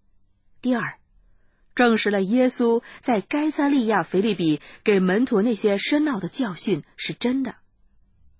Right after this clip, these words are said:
第三方面，这个是门徒一个很好的经历，因为他们刚刚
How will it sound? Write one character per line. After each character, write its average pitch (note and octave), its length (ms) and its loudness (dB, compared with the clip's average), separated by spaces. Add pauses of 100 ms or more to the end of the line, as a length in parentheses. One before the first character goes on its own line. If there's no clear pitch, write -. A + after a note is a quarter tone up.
(640)
第 C4+ 160 2
三 C#4+ 320 -4
方 B3 180 -2
面， A3 240 0 (1040)
这 A#3 100 4
个 A3+ 80 4
是 A3+ 160 4
门 F#3+ 320 2
徒 F3 420 0
一 F#3+ 120 -4
个 D4+ 100 -4
很 F3+ 280 -4
好 - 160 -8
的 C#3 80 -12
经 G#3+ 280 -4
历， A3 200 -6 (960)
因 D#4 120 2
为 C#4+ 120 4
他 C4+ 100 -6
们 C#4+ 140 -2
刚 D#4 280 -4
刚 B3+ 300 4